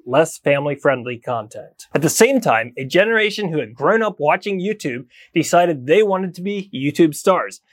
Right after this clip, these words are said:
and with no barrier to entry, it became a lot more competitive to get those views online. They say the average life of a YouTuber is five to ten years, and Vice had reached their lifespan.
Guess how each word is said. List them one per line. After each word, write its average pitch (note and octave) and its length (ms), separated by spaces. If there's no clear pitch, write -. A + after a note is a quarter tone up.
and C#3 120
with A#2 160
no C3 240
barrier E3+ 400
to F#3 160
entry, F#3 500
it B2 140
became F3+ 480
a B2+ 120
lot C3 340
more F#3 160
competitive F3 600
to D3+ 60
get D3+ 240
those D#3+ 280
views D#3+ 440
online. B2 600
They D3 80
say G#3+ 260
the A3 160
average D#3 460
life C#3 260
of D3 100
a B2 40
YouTuber C#3 600
is - 120
five C#3 260
to D3 60
ten C#3+ 260
years, F#3 380
and A#2 260
Vice F3 500
had A2 120
reached C3+ 420
their C3 160
lifespan. B2 540